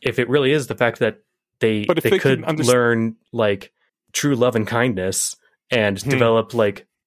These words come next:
Speaker 1: positive relationships, then, then Val is this horror that <laughs> is, is
Speaker 2: Yes, she is
Speaker 1: plaguing.
Speaker 2: an elder god.
Speaker 1: <laughs> Yeah.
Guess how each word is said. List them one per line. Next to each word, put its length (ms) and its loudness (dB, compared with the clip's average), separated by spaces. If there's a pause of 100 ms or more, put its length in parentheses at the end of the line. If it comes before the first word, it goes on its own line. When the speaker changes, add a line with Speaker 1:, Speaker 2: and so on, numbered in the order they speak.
(180)
Speaker 1:
positive 380 0
relationships, 640 0
then, 320 -2
then 220 0
Val 300 0
is 160 0
this 340 -8
horror 880 -2
that 400 -2 (100)
<laughs> 60 -4
is, 240 -2 (400)
is 320 -2 (180)
Speaker 2:
Yes, 300 4
she 140 4
is 100 2
Speaker 1:
plaguing. 60 2
Speaker 2:
an 160 0
elder 260 2
god. 520 2
Speaker 1:
<laughs> 60 -20
Yeah. 360 0